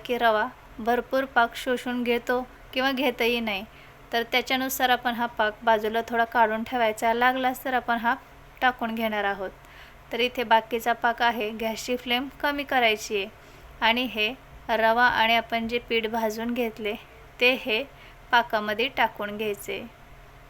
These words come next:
आता हे सर्व मिक्स करून घेऊयात. याच्यामध्ये काजू, बदाम, मनुके, जे तुम्हाला ड्रायफ्रूट आवडत असतील ते तुम्ही टाकू शकतात. आता हे मिक्स करून घेऊयात.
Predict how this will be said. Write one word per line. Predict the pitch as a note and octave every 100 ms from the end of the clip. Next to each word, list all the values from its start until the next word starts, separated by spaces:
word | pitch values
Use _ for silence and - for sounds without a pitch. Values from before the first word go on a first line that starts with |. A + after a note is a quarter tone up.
| - - - - -
आता | A3+ A3+
हे | A#3 A#3+
सर्व | - A#3+ A#3 A#3
मिक्स | B3+ A3 A3+ -
करून | - A3 A3 A3+
घेऊयात. | A3+ G#3 F#3+ G3+ - - - B3+
याच्यामध्ये | A3+ C4 B3 A#3 G#3+ A#3+ -
काजू, | A#3 A3 A3 A3
बदाम, | G#3+ G#3 G#3 G#3+
मनुके, | G#3+ G#3+ - G#3 G#3+ - - - A#3+
जे |
तुम्हाला | A#3+ C4+ B3 B3
ड्रायफ्रूट | A#3 A3+ A3 A#3+ A3+
आवडत | A3 A3 A3 A3+
असतील | A#3 - G#3+ B3 - - - -
ते | C4
तुम्ही | C4+ C4 A#3+ C4
टाकू | A#3+ - G#3
शकतात. | - G#3+ - - D#4+ - - - - -
आता | A3+ A#3+
हे | A#3 A3+ A#3+ C4+ -
मिक्स | A#3 A3 - -
करून | A3+ G#3+ A3 A3
घेऊयात. | A3+ G3+ G3+